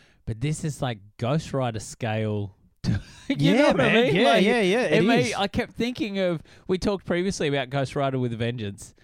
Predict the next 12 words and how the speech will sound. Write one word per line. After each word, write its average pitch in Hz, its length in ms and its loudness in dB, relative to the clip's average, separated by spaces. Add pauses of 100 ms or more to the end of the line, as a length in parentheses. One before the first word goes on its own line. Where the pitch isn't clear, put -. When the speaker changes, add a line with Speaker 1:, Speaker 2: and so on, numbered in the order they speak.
(280)
Speaker 1:
um, 131 360 -2 (460)
and 151 400 -2 (360)
there's 165 180 -2
these 190 240 -2
<laughs> - 0 -
moments 311 480 -2
in 311 100 -4
this 175 160 -2
film 320 340 -4
that 180 100 -2
I'm 165 140 0
like, 135 260 -4